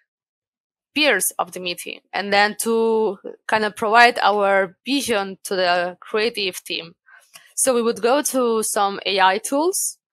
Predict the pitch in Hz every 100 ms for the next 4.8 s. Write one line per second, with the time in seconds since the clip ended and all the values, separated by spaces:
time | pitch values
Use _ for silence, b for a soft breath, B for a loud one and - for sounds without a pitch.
0 | _ - 214 220 - 220 226 233 214 -
1 | 226 226 220 208 190 196 190 190 - -
2 | 269 254 233 226 226 220 214 - - 202
3 | - 196 190 196 208 196 196 190 180 185
4 | 185 - 208 196 196 190 185